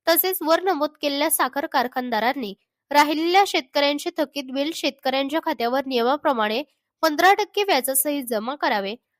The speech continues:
अन्यथा त्यांना गाळप परवाना देऊ नये. दिल्यास साखर आयुक्त यांच्या विरोधात हायकोर्टात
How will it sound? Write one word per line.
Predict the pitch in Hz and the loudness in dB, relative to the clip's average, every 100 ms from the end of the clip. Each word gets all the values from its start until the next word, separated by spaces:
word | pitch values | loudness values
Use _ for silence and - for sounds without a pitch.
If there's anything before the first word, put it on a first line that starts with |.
| _ | _
अन्यथा | 302 311 349 349 | -2 0 0 2
त्यांना | 392 392 285 285 | 2 0 -2 0
गाळप | 262 233 320 - | 2 4 2 0
परवाना | 285 240 233 240 | 2 2 0 -2
देऊ | 233 302 | 0 0
नये. | 302 185 - _ _ - | 0 -4 -10 _ _ -10
दिल्यास | 247 302 330 381 - _ - | -4 2 2 2 -4 _ -4
साखर | 339 269 - 349 262 | 0 0 0 -2 -2
आयुक्त | 285 294 _ 302 330 | -2 -2 _ -2 2
यांच्या | 269 240 285 | 0 0 -2
विरोधात | 269 254 311 240 190 _ _ _ | 0 2 2 0 -4 _ _ _
हायकोर्टात | 277 320 330 320 330 | 2 2 0 -2 0